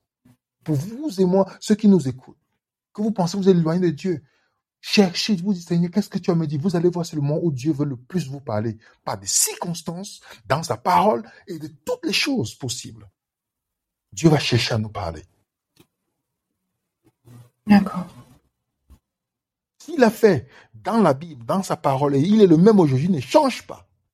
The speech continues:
Speaker 2: Mhm.
Speaker 1: Ça veut dire qu'il veut le faire aujourd'hui pour vous et moi. Donc, inutile de nous cacher derrière notre travail, derrière ceci, derrière cela. Dieu veut nous parler. Il veut nous parler. Il a des questions à nous poser.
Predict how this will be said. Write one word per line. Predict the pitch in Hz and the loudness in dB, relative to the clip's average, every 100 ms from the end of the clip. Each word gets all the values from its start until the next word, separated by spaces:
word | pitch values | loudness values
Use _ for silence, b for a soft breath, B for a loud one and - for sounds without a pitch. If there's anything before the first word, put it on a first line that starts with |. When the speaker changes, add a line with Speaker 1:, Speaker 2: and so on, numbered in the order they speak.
| - | 2
Speaker 2:
Mhm. | 196 196 202 190 - - _ | 4 6 6 6 2 -12 _
Speaker 1:
Ça | - | -10
veut | 98 | -10
dire | 117 | -10
qu'il | - 113 | -18 -6
veut | 107 | -4
le | 95 | -4
faire | - 92 | -4 -4
aujourd'hui | 85 85 82 87 | -4 -10 -12 -16
pour | - 78 | -18 -20
vous | 80 110 113 | -12 -10 -6
et | 87 | -6
moi. | 80 82 _ _ _ _ _ _ _ _ _ _ _ - | -8 -12 _ _ _ _ _ _ _ _ _ _ _ 0
Donc, | 131 139 - | 0 2 4
inutile | 185 170 151 | 6 6 0
de | 127 | -2
nous | 135 | -2
cacher | 135 117 135 | -8 -12 -12
derrière | 123 110 113 120 | -8 -6 -4 -2
notre | 117 110 | -4 -6
travail, | - 107 101 101 110 - b b b | -10 -8 -4 -4 -6 -10 b b b
derrière | 117 104 117 120 | 2 2 4 0
ceci, | 120 110 - 117 | 0 -4 -12 -12
derrière | 113 101 107 | -6 -2 -2
cela. | - 104 104 101 _ _ _ _ _ _ _ _ _ | 0 0 0 -2 _ _ _ _ _ _ _ _ _
Dieu | - 113 | -8 -2
veut | 107 | 4
nous | 98 98 | 4 2
parler. | - 98 - 95 _ _ _ _ _ _ _ _ _ _ _ _ - | -4 -16 -16 -20 _ _ _ _ _ _ _ _ _ _ _ _ -14
Il | 87 | -10
veut | 107 | 2
nous | 143 101 | 4 4
parler. | - 87 85 - _ _ _ _ _ _ _ _ _ | 0 -6 -6 -10 _ _ _ _ _ _ _ _ _
Il | 107 | -10
a | 107 | -10
des | 98 | -8
questions | 113 101 139 | -10 -2 2
à | |
nous | 113 | 2
poser. | 104 90 85 82 | 2 -8 -12 -14